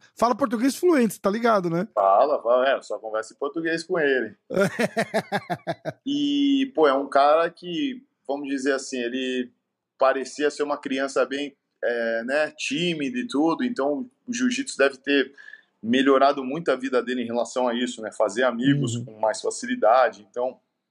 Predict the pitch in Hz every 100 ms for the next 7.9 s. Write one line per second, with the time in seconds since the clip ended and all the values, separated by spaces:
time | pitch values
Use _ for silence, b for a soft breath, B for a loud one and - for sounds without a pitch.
0 | _ _ _ _ _ 104 127 147 127 143
1 | - 131 127 139 139 120 127 139 139 135
2 | - 117 131 135 143 135 135 143 147 135
3 | 143 147 151 143 117 104 104 _ b -
4 | 98 107 131 120 117 120 135 - 127 123
5 | 127 123 131 123 139 135 135 127 139 135
6 | 120 131 123 120 131 120 - 123 107 131
7 | 113 143 147 117 143 180 196 196